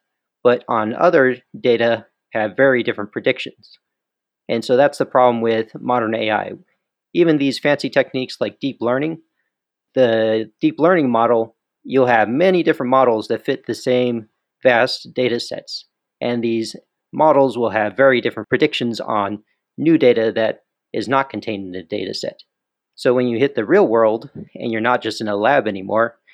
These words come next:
the data you're gonna be analyzing is going to be very different. And so that's why all these models start to fall on their faces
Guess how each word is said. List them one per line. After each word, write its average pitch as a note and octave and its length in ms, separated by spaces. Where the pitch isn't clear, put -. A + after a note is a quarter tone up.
the A#2+ 80
data E3 300
you're B2+ 160
gonna B2 300
be A2+ 360
analyzing B2 540
is G2+ 140
going B2 180
to G#2+ 60
be A2+ 160
very G#2+ 240
different. - 400
And A2 320
so A#2 180
that's B2+ 260
why A#2 380
all C#3 180
these A#2+ 180
models A2+ 380
start - 240
to A2+ 100
fall A#2 220
on G#2+ 140
their G2+ 100
faces A#2+ 540